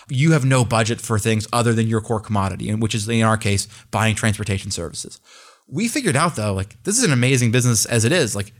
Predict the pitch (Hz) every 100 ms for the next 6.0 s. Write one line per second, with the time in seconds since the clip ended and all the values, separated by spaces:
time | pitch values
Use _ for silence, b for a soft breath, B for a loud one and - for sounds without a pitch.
0 | _ 165 208 165 151 123 120 135 151 120
1 | 104 - 117 - 101 98 123 - - B
2 | B 135 127 127 131 131 127 135 131 120
3 | 113 120 110 110 120 110 107 117 - 120
4 | 110 110 107 104 - B B 120 117 113
5 | 120 113 117 110 113 104 160 190 139 123